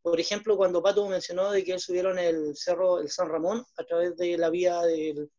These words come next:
del Cerro Provincia, en esa zona no hay agua, a no ser que sea en invierno, donde se puede derretir. Pero cuando es en, en la época estival, uno tiene que portar la cantidad de agua.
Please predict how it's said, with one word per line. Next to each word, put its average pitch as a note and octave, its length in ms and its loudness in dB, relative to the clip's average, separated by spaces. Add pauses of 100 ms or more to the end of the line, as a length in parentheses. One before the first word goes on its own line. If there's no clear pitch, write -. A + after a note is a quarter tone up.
(760)
del D3 200 2
Cerro F#3 260 4
Provincia, G3 580 2 (920)
en F3 140 -2
esa G3 160 2
zona A3 260 2
no F3 140 2
hay G3+ 140 6
agua, A3 240 4
a F#3+ 40 0
no F#3+ 80 -4
ser F#3+ 200 -4
que F#3+ 320 2
sea G3+ 220 0
en F#3 100 0
invierno, F#3 480 2
donde E3+ 240 -4
se E3 180 -8
puede F3+ 220 2
derretir. E3+ 360 -2 (440)
Pero D3 260 2
cuando D#3 500 2
es G#3 240 4
en, E3 1000 -6 (360)
en D3 240 -4
la D3+ 120 -4
época F3+ 320 0
estival, G3 500 0 (320)
uno F#3+ 220 0
tiene G#3+ 180 4
que F3+ 120 2
portar G#3 360 0
la A#3 120 0
cantidad A3 340 0
de G#3 100 2
agua. C#3 320 -2